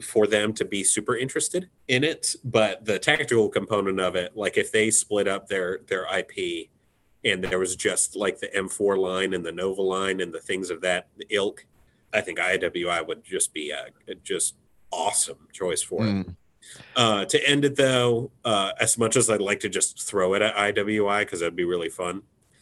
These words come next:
Speaker 1: I think the correct answer actually is F N. So I'm gonna go with F N.
Speaker 2: Hmm. I like that. I like that. On a, another note,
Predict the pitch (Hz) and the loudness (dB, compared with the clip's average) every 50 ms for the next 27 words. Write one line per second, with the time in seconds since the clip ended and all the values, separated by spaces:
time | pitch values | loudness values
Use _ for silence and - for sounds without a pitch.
0 | _ _ _ _ _ - - 104 - - - 123 123 - - 107 92 - - 98 | _ _ _ _ _ -2 -2 -2 0 2 0 0 0 -2 -4 -4 -4 -4 -2 0
1 | 92 104 110 107 - - - - - 101 92 92 90 - - 101 95 90 85 - | 2 2 2 2 0 -4 -8 -2 -2 -2 -2 -2 -4 -4 -4 -2 -4 -4 -4 -2
2 | - 110 110 110 - - - 101 90 90 95 92 90 - 107 95 90 87 87 85 | 0 0 0 0 -2 -8 -6 -4 -4 -2 -2 -2 -4 -2 -2 -2 -2 -2 -4 -6
3 | 85 87 - - - - _ _ _ _ _ _ _ _ - 117 101 - - 113 | -4 -2 -2 -2 -2 -4 _ _ _ _ _ _ _ _ -2 -2 -2 0 0 -2
4 | 101 82 80 120 120 - - - 107 110 120 120 110 110 98 104 98 95 95 92 | -2 -2 -2 -8 -8 -4 -2 0 2 2 2 2 2 2 4 2 2 2 0 0
5 | - 95 90 85 - 98 87 82 80 120 - _ _ _ _ _ _ _ - 110 | 0 -2 -2 -2 -4 -8 -8 -8 -10 -14 -18 _ _ _ _ _ _ _ 0 0
6 | 92 90 85 80 78 80 82 82 - _ _ _ _ - - 180 214 214 165 120 | 2 2 2 2 0 0 -2 -4 -6 _ _ _ _ 0 2 2 4 4 2 0
7 | - - 78 57 50 - - - - _ _ _ _ - - - _ _ _ _ | 2 2 2 2 2 -2 -4 -18 -20 _ _ _ _ -20 -20 -20 _ _ _ _
8 | _ _ _ _ _ _ _ _ _ _ - 107 110 107 104 - - 82 - 50 | _ _ _ _ _ _ _ _ _ _ -2 2 2 2 2 2 2 2 2 2
9 | 50 - - - - - - - - _ _ - - - - 117 113 98 101 101 | 0 -2 -6 -20 -20 -20 -20 -20 -20 _ _ -20 -16 -8 -6 -4 -2 0 2 2
10 | 95 92 95 98 - _ - _ - - - 90 101 127 135 110 87 71 64 65 | 0 0 -4 -8 -18 _ -20 _ -20 -18 -12 -8 -6 -4 -4 -4 -4 -4 -4 -4
11 | 65 67 76 - - - - | -2 -2 -2 -4 -6 -12 -16